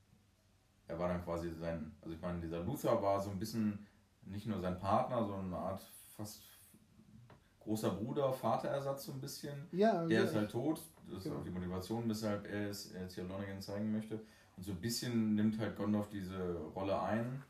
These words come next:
Speaker 1: ne, so diese Vaterrolle und kümmert sich da auch so ein bisschen um ihn. Und er braucht das aber irgendwie auch und sucht das auch, ne? Also
Speaker 2: Er,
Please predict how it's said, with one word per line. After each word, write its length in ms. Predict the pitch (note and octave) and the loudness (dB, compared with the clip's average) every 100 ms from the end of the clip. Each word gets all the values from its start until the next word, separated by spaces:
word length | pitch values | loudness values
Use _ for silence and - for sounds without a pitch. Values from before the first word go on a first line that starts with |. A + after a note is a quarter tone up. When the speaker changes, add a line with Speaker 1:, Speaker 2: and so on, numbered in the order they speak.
| - - - - - | -18 -20 -20 -20 -4
Speaker 1:
ne, 140 | G#2+ G#2+ | 0 0
so 160 | G2+ | 0
diese 240 | F#2+ F#2 F2+ | -4 -6 -6
Vaterrolle 560 | - G2+ A#2 G#2+ G#2+ | -4 -2 0 0 2
und 180 | G2 F#2 | 0 0
kümmert 240 | A2 A2+ A2 | 0 0 -2
sich 140 | A2 | -6
da 80 | G#2+ | -6
auch 80 | G#2+ | -6
so 100 | G#2 | -4
ein 60 | |
bisschen 240 | G#2+ A2+ G#2 | -2 -2 -2
um 80 | G2+ | 0
ihn. 260 | A2 G#2+ | 0 0
Und 260 | F2+ F2 F2+ - - - | -2 -4 -6 -12 -20 -16
er 80 | - | -10
braucht 260 | E2+ F2 - | -2 0 0
das 120 | G#2+ | -2
aber 160 | E2+ - | -2 -4
irgendwie 200 | E2+ D#2+ | -4 -4
auch 160 | - | -4
und 100 | F2+ E2+ | -2 -4
sucht 260 | G2+ - | -4 -4
das 200 | F#2 F2 | -4 -4
auch, 320 | E2 D2+ D#2 F2+ | -6 -8 -6 -6
ne? 100 | F#2+ B2 G#2+ F2 | -4 -4 -4 -6
Also 180 | E2 E2 E2 - - | -6 -6 -8 -12 -10
Speaker 2:
Er, 100 | F3 | -10